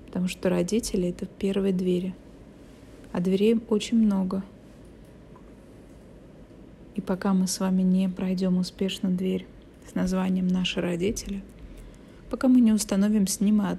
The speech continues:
с ними отношения дружбы и взаимоуважения, и неважно, живы ваши родители или нет — все равно мы делаем это прежде всего в своем сознании. Так вот, пока не будет этого теплого контакта,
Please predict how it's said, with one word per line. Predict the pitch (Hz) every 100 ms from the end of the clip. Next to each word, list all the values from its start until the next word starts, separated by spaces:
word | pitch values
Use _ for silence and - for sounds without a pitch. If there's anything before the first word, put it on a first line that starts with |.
| -
с | -
ними | 226 214
отношения | 196 - 190 226 208 185
дружбы | 180 214 208 190
и |
взаимоуважения, | 185 196 185 180 175 175 196 220 202 196 - - - - - - -
и | 262
неважно, | 214 180 190 190
живы | 185 190 208
ваши | 196 185 -
родители | 180 180 180 - 185
или | 175 180
нет — | 180 180 196 - - - - - - -
все | -
равно | 247 233
мы | 247 233
делаем | 208 208 202 196
это | 190
прежде | 196 202 196 190
всего | - 196 202
в |
своем | - 185 185
сознании. | 185 180 180 180 185 196 - - - - - - - -
Так | 202 -
вот, | 190
пока | - 180
не | 196 190
будет | 190 185 180
этого | 180 185
теплого | 180 185 - 180
контакта, | 175 180 180 208 262 -